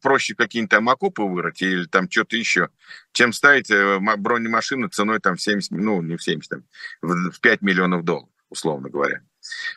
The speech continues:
Поэтому, м, танк — это оружие наступления. А как наступление может идти без, э, поддержки с воздуха? Вообще, э, правила современной войны гласят,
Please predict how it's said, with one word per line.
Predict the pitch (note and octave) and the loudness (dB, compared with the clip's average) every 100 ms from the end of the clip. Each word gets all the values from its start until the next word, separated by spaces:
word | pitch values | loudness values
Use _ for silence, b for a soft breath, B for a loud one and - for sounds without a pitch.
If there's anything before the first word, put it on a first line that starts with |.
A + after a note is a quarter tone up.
| _ | _
Поэтому, | F3+ G#3 G3+ G3 F#3 C3 | 6 8 6 6 6 4
м, | C3 B2+ | 2 6
танк — | G3+ A3+ F3+ | 4 4 2
это | F#3 D#3+ | 4 6
оружие | D3 F3 D3 | 6 4 0
наступления. | C3+ - A#2 G#2 F#2+ A#2+ | -2 -4 0 0 2 4
А | |
как | F3+ F3 | 4 2
наступление | C#3 - B2 C#3+ C3+ B2 | -2 -6 0 2 4 4
может | B2 A#2+ G#2+ A2+ | 4 2 0 -8
идти | G#2+ C#3+ | -6 -4
без, | A#2+ A#2+ G#2 G2+ B B B - | 4 4 4 0 B B B 4
э, | G2+ G2+ | 4 6
поддержки | A2+ A2 A#2 - - | 6 6 2 0 -4
с | |
воздуха? | A2 F#2 - - | -2 -2 -4 0
Вообще, | - A2+ F#3+ G3+ | 0 2 2 4
э, | C#3 A2 | 4 4
правила | F2+ B2 C3 B2+ | 2 4 6 4
современной | A2 A2 A2 A#2 A#2 A2+ | 2 -2 0 0 0 2
войны | A2 B2 C3+ | 2 2 0
гласят, | G2+ G#2 G#2 A#2+ | 0 0 2 2